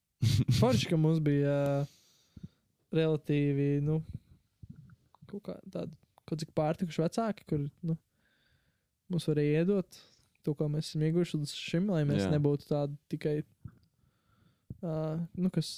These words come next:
Speaker 2: ļoti, ā, cīnās, lai vispār varētu pārtikt. Tas ir
Speaker 1: Mhm.
Speaker 2: nice, ka mēs
Speaker 1: Jā,
Speaker 2: dzīvojam
Speaker 1: tas
Speaker 2: tādā
Speaker 1: ir rītīgs
Speaker 2: sabiedrībā.
Speaker 1: blessings, jā.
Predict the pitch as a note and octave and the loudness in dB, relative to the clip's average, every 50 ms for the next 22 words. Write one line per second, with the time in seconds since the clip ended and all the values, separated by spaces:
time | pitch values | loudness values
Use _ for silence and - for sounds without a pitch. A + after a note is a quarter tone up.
0 | - _ F3+ D#3+ D#3 D3+ D3+ - E3 D#3 - _ _ - - _ _ _ - D#3 | -12 _ -2 0 0 0 0 -2 -6 -8 -8 _ _ -20 -20 _ _ _ -2 -2
1 | D3+ D3+ D#3+ D#3 E3+ - - E3 D#3 D3+ D#3 D#3+ D#3+ E3+ - - F3 E3+ E3 - | -2 -2 -4 -6 -8 -4 -2 -2 0 0 0 -2 -2 -4 -4 -4 -4 -4 -6 -8
2 | _ _ _ _ _ _ _ _ - F3+ - - F3+ F3 - - F#3 F3+ F3 E3 | _ _ _ _ _ _ _ _ -12 -12 -6 -4 -4 -4 -2 -4 -4 -4 -4 -6
3 | - _ E3 E3 E3+ E3+ - F3 - _ - _ - A#2+ A#2+ A2+ A2 G#2+ - - | -6 _ -4 -4 -4 -4 -6 -10 -12 _ -20 _ -4 -2 -2 0 0 0 0 0
4 | D#3 D#3 - - - - _ _ D#3 D#3 D#3+ D#3+ F#3 - D#3 D#3 D3+ D3 - D#3+ | 0 -2 -4 -6 -16 -20 _ _ -4 0 0 2 2 2 2 2 2 2 0 0
5 | D3+ D3+ F3 F3+ D#3 D#3 D#3 D3 D3 D3+ C#3+ C#3+ D3 D3 - - - - F#2+ - | 2 2 2 2 2 2 4 4 2 2 2 2 0 0 -2 -4 -8 -8 -10 -10
6 | - - F#2 | -12 -10 -10